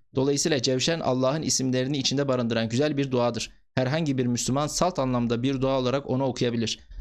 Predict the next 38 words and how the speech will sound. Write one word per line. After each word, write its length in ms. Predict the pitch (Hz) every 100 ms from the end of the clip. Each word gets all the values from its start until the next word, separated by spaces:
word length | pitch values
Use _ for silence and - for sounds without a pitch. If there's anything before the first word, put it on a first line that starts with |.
| -
Ancak 300 | 139 151 143
Hazreti 300 | 135 139 123
Peygamber'e 480 | 139 131 131 139 143
ait 380 | - 131 180 165
olduğu 280 | 139 127
yönde 320 | 127 123 117 110
hem 160 | 151
isnat 340 | 160 - 135 127
hem 180 | 156
de 60 | 147
metin 260 | 117 220 156
açısından 380 | 123 - 123
açık 360 | 123 127 165 -
bir 120 | 127
delil 180 | 113 117
tespit 340 | - 127 -
edilememiştir. 720 | 135 117 113 110 - - - - _ -
Bu 60 |
makaleyi 400 | 185 160 151 143
de 100 | 139
bırakacağım. 400 | 151 147 120 160
Zaten 280 | 147 143 135
Cevşen'in 360 | 123 135 143 135
rivayetlerini 500 | 131 127 127 131 131
de 40 |
inceliyor, 340 | 117 107 110 110
metin 240 | 127 139
açısından 520 | 131 - - 120 127
da 40 | 120
inceliyor, 300 | 113 110 110
senet 260 | 120 127
açısından 440 | 131 127 127 131 123
da 40 |
inceliyor. 300 | 110 117 170
Oradan 180 | 147 143
kendiniz 300 | 147 113 117
de 80 | 123
bakabilirsiniz. 720 | 113 117 117 - 120 -